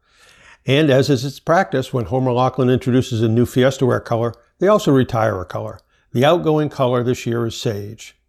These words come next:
Now, we all know that Fiesta ware is a collection that is fundamentally designed to be a consumer dinnerware collection and not made specifically for hospitality. So why would we even mention this as quote-unquote news?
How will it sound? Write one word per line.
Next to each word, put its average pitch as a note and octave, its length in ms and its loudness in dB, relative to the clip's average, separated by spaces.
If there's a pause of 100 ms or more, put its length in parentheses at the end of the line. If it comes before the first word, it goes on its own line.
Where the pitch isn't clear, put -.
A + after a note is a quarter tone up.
(300)
Now, C#3+ 140 2
we D3 120 6
all F#3 160 6
know E3+ 140 6
that C#3 120 2
Fiesta C#3+ 360 0
ware B2 380 0
is B2 140 -6
a B2+ 60 -4
collection C#3 420 -2
that A2 100 -6
is G#2 100 -12
fundamentally D3 600 2
designed B2 400 0
to A#2+ 60 -2
be A#2+ 140 0
a A2 60 -4
consumer D3+ 520 0
dinnerware A2+ 420 -2
collection G#2+ 460 -8 (180)
and C3+ 100 2
not G#3 180 2
made F3+ 180 4
specifically - 580 -2
for A2 160 -6
hospitality. G#2+ 760 -6 (280)
So - 220 0
why D#3+ 200 4
would F3+ 200 4
we D3+ 140 4
even C3+ 340 2
mention B2 320 -2
this A2 180 -6
as A#2 140 -10
quote-unquote A#2 500 0
news? A2 480 -4